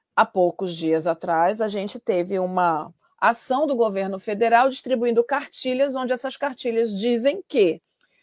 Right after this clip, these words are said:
os abortos no Brasil, em qualquer circunstância, ou seja, inclusive aqueles que são prescritos, prescritos em lei, esses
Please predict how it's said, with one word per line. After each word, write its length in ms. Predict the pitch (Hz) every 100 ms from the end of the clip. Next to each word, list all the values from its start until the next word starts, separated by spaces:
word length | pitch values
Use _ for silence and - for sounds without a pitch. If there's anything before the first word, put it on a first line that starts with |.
| _ _ _
os 240 | 202 196
abortos 640 | 254 330 220 277 359 370 302
no 120 | 302
Brasil, 580 | 262 247 208 214 240 262
em 120 | 277 294
qualquer 840 | - 330 359 403 - - 294 330
circunstância, 1120 | 320 294 269 311 - - 240 233 - 269 302 381
ou 100 | 208
seja, 300 | - 190 208
inclusive 360 | 233 240 226 220
aqueles 300 | 208 220 214
que 80 |
são 160 | - 220
prescritos, 580 | 240 254 - 190 - 196 _
prescritos 640 | 208 208 - 202 190 165 - - _ -
em 100 | 302
lei, 380 | 277 254 285 - _ _ _ _ _
esses 500 | 247 247 262 247 -